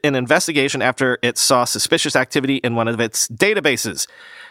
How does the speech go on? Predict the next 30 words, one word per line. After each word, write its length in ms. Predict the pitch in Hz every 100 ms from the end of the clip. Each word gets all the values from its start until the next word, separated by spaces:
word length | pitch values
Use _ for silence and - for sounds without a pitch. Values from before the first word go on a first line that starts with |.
| -
Based 220 | 98 -
on 160 | 104 107
what 120 | 101
it 100 | -
saw," 360 | 170 160 185
Plex 300 | 202 143 110
said, 360 | - 135 131 113 _ -
"it 200 | 127 -
does 240 | 175 220
appear 340 | 220 196 190
that 120 | 160 131
a 60 |
third-party 520 | 123 180 185 185 165 147
entity 300 | 151 143 135
got 220 | 131 120
access 340 | 151 - 165
to 140 | - 113
a 40 |
subset 460 | - 180 - 170 156
of 100 | 143
its 240 | - -
data, 400 | 117 143 147 175
which 240 | 123 117 -
includes 440 | 113 113 127 120
people's 300 | - 113 113
emails, 360 | 113 131 127 117
usernames, 440 | 120 120 117 113
and 180 | 110 110
encrypted 280 | - 101 104
passwords. 580 | 185 180 - 107 -